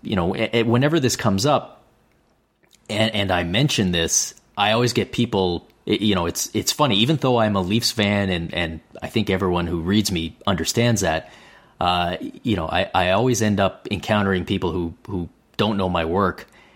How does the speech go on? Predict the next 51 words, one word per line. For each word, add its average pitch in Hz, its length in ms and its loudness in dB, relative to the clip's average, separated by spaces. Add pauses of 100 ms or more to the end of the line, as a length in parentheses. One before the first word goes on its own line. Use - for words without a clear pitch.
(200)
and 104 160 0
they 110 80 4
assume 131 300 2
that 104 100 2
I'm, 95 120 0
like, 85 180 -2 (180)
I'm, 85 240 -4 (100)
I'm 98 140 2
bashing 101 440 0
the 85 80 -2
Leafs 87 280 -2
by 82 140 -2
saying 98 360 0
this, 73 240 -6
that, 82 260 -6
you 104 80 -4
know, 82 160 -4
like, 82 220 -4 (360)
that 87 140 0
I'm 87 160 0
saying 92 280 4
the 82 80 -4
Leafs 85 220 -2
don't 82 200 -2
deserve 82 420 -2 (500)
to, 78 180 -4
to 98 140 -2
get 87 180 2
into 85 140 -2
the - 80 -12
playoffs 110 440 0
'cause 87 140 -2
of 82 40 -6
the 82 80 -4
loser. 113 280 0
But - 120 -6 (560)
look, 160 200 0
I, 135 200 0 (120)
I 123 60 2
mean, 120 180 4
you 120 120 4
play 170 300 2
with 165 140 2
the 123 80 4
rules 117 300 2
that 101 100 2
are 90 60 4
in 85 80 0
front 160 220 0
of 80 60 -2
you. 55 140 -8